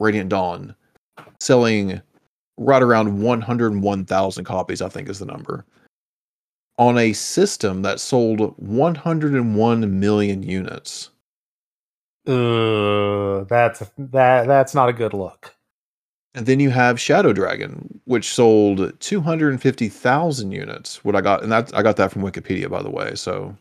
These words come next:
Speaker 1: you know, grain of salt and all that stuff. And the D S sold one hundred and fifty-four million units. Eh, so it's no wonder that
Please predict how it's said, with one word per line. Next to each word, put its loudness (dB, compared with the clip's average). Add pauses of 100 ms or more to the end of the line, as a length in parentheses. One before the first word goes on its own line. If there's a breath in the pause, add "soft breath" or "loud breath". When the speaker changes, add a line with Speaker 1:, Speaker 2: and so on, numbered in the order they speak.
(280)
Speaker 1:
you -8
know, -10
grain -10
of -12
salt -6
and -8
all -6
that -10
stuff. -10 (1080)
And 2
the 2
D 4
S 0
sold 0
one -2
hundred -4
and -4
fifty-four 0
million -2
units. -16 (280)
Eh, -10
so 0
it's 0
no 2
wonder 4
that -2